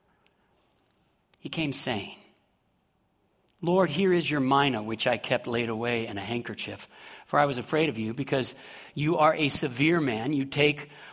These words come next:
what you did not deposit and reap what you did not sow." And so the king says to him,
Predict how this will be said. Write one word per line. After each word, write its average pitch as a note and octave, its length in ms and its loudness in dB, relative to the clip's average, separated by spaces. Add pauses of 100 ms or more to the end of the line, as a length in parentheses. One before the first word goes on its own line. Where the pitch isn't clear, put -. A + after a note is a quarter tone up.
what D3+ 160 2
you D3 120 -4
did D3 220 2
not D3 280 4
deposit D#3 500 6
and B2 240 0
reap C#3+ 260 -2
what - 180 -2
you C#3 80 -4
did C#3 220 -2
not C3 240 2
sow." D#3+ 480 0 (580)
And - 80 -16
so A#2 140 -8
the G#2 140 -10
king G2+ 320 -6
says - 520 -8 (180)
to - 100 -18
him, D3 340 -10